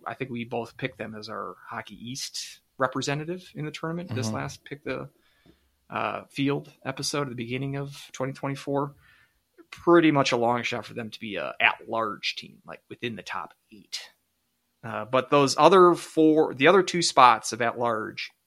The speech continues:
Speaker 1: is likely, like, ninety-five percent, going to be between two of those four teams, Saint Lawrence, Duluth, Quinnipiac, and the Huskies. And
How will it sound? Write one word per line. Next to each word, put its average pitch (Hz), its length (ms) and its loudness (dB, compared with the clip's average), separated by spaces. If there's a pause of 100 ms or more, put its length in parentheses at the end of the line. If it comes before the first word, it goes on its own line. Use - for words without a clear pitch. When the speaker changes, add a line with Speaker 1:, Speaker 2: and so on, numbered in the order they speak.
Speaker 1:
is 135 200 -2
likely, 151 600 4 (100)
like, 90 220 -12
ninety-five 143 640 -4
percent, 113 440 -10 (680)
going 135 240 4
to 131 100 -8
be 131 100 0
between 123 680 -4 (220)
two 180 520 4
of 117 160 0
those 120 280 0
four 110 300 -6
teams, - 560 -12 (100)
Saint 123 240 -8
Lawrence, 120 380 -4
Duluth, 117 420 -8
Quinnipiac, 110 520 -14
and - 80 -20
the - 100 -20
Huskies. - 440 -20 (960)
And 113 680 -6